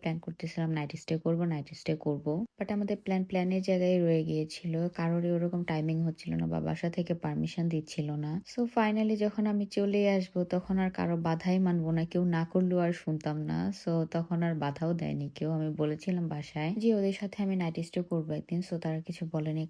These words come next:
কারণ যেহেতু আমি চলে আসবো তো আমারও কিছু ইচ্ছা থাকতেই পারে। যেহেতু ভিসা পাওয়ার পর মাত্র এক মাস টাইম হাতে ছিল, এর মধ্যে আমাকে সব কিছু করতে হয়েছে। যত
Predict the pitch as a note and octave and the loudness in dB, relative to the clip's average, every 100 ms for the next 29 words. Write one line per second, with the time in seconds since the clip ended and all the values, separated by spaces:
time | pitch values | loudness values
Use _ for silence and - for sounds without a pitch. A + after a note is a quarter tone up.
0 | D#3+ D#3 D#3 D3+ D3+ - D#3 E3+ E3 F3 | -4 -2 -4 -4 -8 -10 -4 -2 0 0
1 | F3 F3 E3+ F#3 F3+ E3+ D#3 D#3 D#3 D#3 | 2 0 0 2 2 2 0 -4 -4 -2
2 | D#3+ E3 E3+ E3+ - E3 E3 - E3+ D#3 | 0 0 0 -4 0 0 0 -4 -4 -4
3 | D#3 D#3+ - E3 D#3 D3 C#3+ D#3+ A3 A3+ | -4 -8 -2 -2 0 -2 -2 0 0 2
4 | B3+ G#3 G3 A3 A3 G#3 G3+ G3+ G3+ F3 | 2 2 2 0 0 -2 -2 0 0 -2
5 | F3+ - F3 F3+ F#3+ G3 - F3 F3 E3+ | -2 -2 -4 0 -2 -2 -2 0 0 -2
6 | E3 E3 - E3 F3 F#3 F3+ F#3+ F3+ F#3 | -4 -6 -2 0 2 0 0 0 -2 -4
7 | G3 - - A3 A3 - F3+ F#3 E3+ D#3+ | -6 -4 0 0 0 -6 -6 -4 -4 -4
8 | - D#3+ D#3 D3+ - - E3 G#3+ G3 | -4 -4 -4 -6 -6 -4 -4 -2 -2